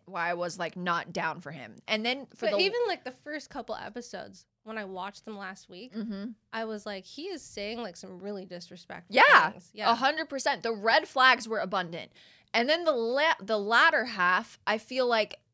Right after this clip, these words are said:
Speaker 1: production was editing him really well because they needed him to be the happily ever after.
Speaker 2: Yeah, they needed some happy couple.
Speaker 1: Exactly.
Speaker 2: <laughs>
Speaker 1: So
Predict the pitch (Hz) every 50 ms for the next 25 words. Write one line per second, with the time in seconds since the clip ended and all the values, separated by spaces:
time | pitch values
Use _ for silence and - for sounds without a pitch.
0 | _ - - 233 220 220 220 233 - - 262 247 220 208 214 196 - - - 196
1 | 208 254 247 247 220 220 247 214 202 196 190 202 190 190 185 175 185 196 214 233
2 | 208 165 165 202 190 - 208 190 - 202 196 190 196 196 202 202 196 202 190 185
3 | 185 175 180 - _ _ _ _ - - 226 226 208 185 - - 190 202 196 160
4 | 208 202 170 175 175 175 180 170 165 165 165 160 170 202 240 254 - - 143 -
5 | - - _ - - - - 294 285 254 220 208 202 233 269 294 320 320 285 240
6 | - - 226 220 220 233 226 220 208 196 190 - 180 180 170 - 170 113 - -
7 | 233 247 233 208 214 233 254 254 269 269 - 349 196 180 175 147 - - 254 233